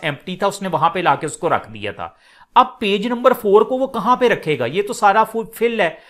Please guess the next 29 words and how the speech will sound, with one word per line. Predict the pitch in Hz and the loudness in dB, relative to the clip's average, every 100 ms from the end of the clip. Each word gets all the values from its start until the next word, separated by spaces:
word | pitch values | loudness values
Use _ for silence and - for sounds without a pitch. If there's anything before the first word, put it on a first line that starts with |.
| _ | _
हमारे | 170 175 185 | -4 0 0
पास। | 196 175 | 0 -4
देखे | 185 240 | -4 -6
ना | |
फ्रेम | - 202 185 196 | -8 -6 -6 -6
फ़ोर | 185 160 180 208 | -6 0 0 0
थे | 165 202 | -2 -2
मेमोरी | 214 185 185 202 | -2 -4 -4 -4
में, | 214 - _ - | -6 -10 _ -8
उन | 214 | -6
चारों | - 160 165 226 | -2 0 0 -2
फ्रेम | 214 202 190 | -2 -4 -2
पे | 196 | -4
कोई | 202 165 | -2 -2
ना | 175 | -2
कोई | 175 180 | -4 -4
पेज | 165 131 117 | -2 -4 -4
है, | 90 - _ _ | -6 -8 _ _
पेज | 175 165 175 | -2 -2 -2
नंबर | 190 190 | -2 -2
फ़ोर | 190 147 147 | -2 0 0
की | 160 | -2
तो | 156 | -6
उसको | 170 - | -4 -2
जगह | 151 170 214 | -2 2 2
ही | |
नहीं | 214 | 0
मिल | 202 170 | -2 -4
रही। | 151 160 | -4 -6